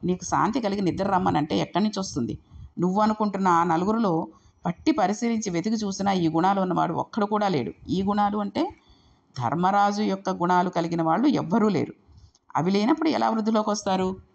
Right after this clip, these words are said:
పరిపాలన చేసేవారికి నాయకత్వ లక్షణాలు ఉండవలసిన నాలుగు లక్షణాల గురించి ఎంతో కీలకమైన, సారవంతమైన మాటలు విదురుడు చెప్తున్నాడు. ఈ మాటలు విని నిద్రపోతే మరునాడు లేచి కొడుకుతో "నీ మాట వినను" అని పాండవులను పిలిచి అర్ధరాజ్యం ఇచ్చేయాలి అసలు ధృతరాష్ట్రుడు.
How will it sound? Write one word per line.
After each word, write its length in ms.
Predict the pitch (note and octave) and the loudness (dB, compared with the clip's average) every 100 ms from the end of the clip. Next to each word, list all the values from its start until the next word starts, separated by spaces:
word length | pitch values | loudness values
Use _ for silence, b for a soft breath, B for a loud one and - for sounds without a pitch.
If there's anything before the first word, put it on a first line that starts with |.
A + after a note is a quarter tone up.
| _ _ _ - - | _ _ _ -10 -4
పరిపాలన 520 | C3 D#3+ G#3 A3 A3 | -2 0 2 2 2
చేసేవారికి 760 | G#3 F#3+ F#3+ F#3+ E3+ D3+ D#3+ G3+ | 0 -2 -2 0 0 0 0 2
నాయకత్వ 480 | D3+ E3 G#3 G#3 | 2 0 -2 -2
లక్షణాలు 440 | G3 F#3+ F#3 F3+ E3+ | -4 -2 0 2 2
ఉండవలసిన 420 | D#3+ D#3 D#3 D3 | 0 -2 -2 0
నాలుగు 340 | D3 D3+ F#3 | 2 2 2
లక్షణాల 480 | E3 D3+ G3 G3+ G3+ | -2 -4 -2 0 0
గురించి 300 | F3 F3 - C3 | -2 -4 -4 -2
ఎంతో 480 | B2+ - G#3 A3 - | -2 0 2 2 2
కీలకమైన, 520 | F#3 F#3+ F3+ E3 D3+ | 0 0 0 2 0
సారవంతమైన 680 | - D#3+ F#3+ G3 F#3+ E3+ D#3+ | 0 2 2 0 0 -2 2
మాటలు 500 | C#3+ D3 G3 D3+ F#3 | 2 2 -2 -2 0
విదురుడు 320 | D#3 F3+ G#3 | 0 0 0
చెప్తున్నాడు. 520 | E3+ - G3 E3+ A2+ - - b b b b b - | -2 -4 -2 0 -2 -8 -20 b b b b b -2
ఈ 140 | G3+ | 0
మాటలు 420 | F3+ E3+ A3+ D#4 | 4 2 4 2
విని 200 | G#3 A3 | 2 2
నిద్రపోతే 680 | G#3+ F#3 G#3+ G#3+ G#3 F#3+ D#3 | 0 0 0 0 0 0 0
మరునాడు 440 | F3 D3+ G3 A3 G3+ | 0 2 2 2 2
లేచి 300 | F3+ G#3 - | -2 -2 -2
కొడుకుతో 400 | F3+ F3+ - G#3+ | -2 -2 -2 0
"నీ 120 | E3+ | 2
మాట 240 | E3 F3+ | 0 0
వినను" 460 | F#3 D3+ D#3+ F3+ - - - | 0 2 2 0 -2 -4 0
అని 120 | A3+ | 0
పాండవులను 540 | D#3+ E3 G#3 A3+ G3 | 2 0 0 0 -2
పిలిచి 460 | F3+ G3 - D#4+ - b b b b | -4 -4 -2 -4 -4 b b b b
అర్ధరాజ్యం 680 | - D#3 B3 G#3+ G#3+ G#3+ G#3 | -4 -2 2 0 0 -2 0
ఇచ్చేయాలి 420 | D#3+ - E3+ E3 | -2 0 0 0
అసలు 200 | F#3+ E3 | -2 -4
ధృతరాష్ట్రుడు. 600 | D#3 C3+ - E3 - C3+ | -4 -4 -2 -2 -4 -10